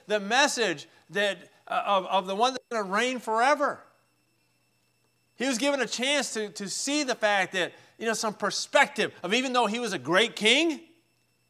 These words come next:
he was told, "Your kingdom is one of those that's gonna come to an end, just like everything of mankind comes to an end,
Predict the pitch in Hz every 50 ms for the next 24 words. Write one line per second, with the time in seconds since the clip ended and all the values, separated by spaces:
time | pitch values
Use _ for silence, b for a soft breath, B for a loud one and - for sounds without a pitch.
0 | _ _ _ _ _ _ _ - 214 269 - 254 - - - 220 285 294 226 143
1 | - - - - - _ - 120 151 202 220 214 - - 240 262 247 208 160 143
2 | 131 151 175 175 170 156 156 151 139 139 113 - 160 143 127 - - - 190 226
3 | 254 294 285 277 254 214 175 160 175 202 196 190 156 - _ _ _ _ _ _
4 | _ _ _ _ _ _ _ _ _ _ _ _ _ 151 185 185 202 190 180 139
5 | - 180 214 233 226 226 202 180 165 147 151 156 151 147 135 - 147 139 135 123
6 | - 143 131 127 113 127 117 117 110 107 110 110 107